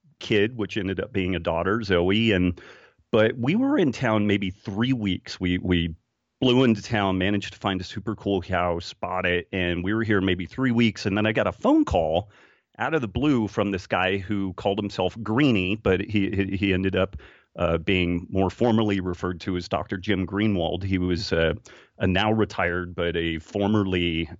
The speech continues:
uh, nationally and internationally renowned orthopedic surgeon.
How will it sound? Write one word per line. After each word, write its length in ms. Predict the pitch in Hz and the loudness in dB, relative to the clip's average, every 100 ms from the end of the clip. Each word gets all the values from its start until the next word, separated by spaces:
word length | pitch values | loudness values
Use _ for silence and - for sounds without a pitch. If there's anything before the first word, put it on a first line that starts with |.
| - | -4
uh, 160 | 80 82 | -2 -2
nationally 560 | 87 104 - 101 85 | -2 -2 0 0 0
and 100 | 80 | 0
internationally 800 | 90 92 82 90 - 85 80 80 78 - | 0 0 -2 -4 -4 -4 -2 -4 -10 -4
renowned 600 | 90 85 85 85 82 78 _ - | 0 2 2 0 -2 -6 _ 0
orthopedic 500 | 107 - 98 95 - | 0 0 -4 -4 -2
surgeon. 540 | - 208 104 85 82 | 0 2 2 0 0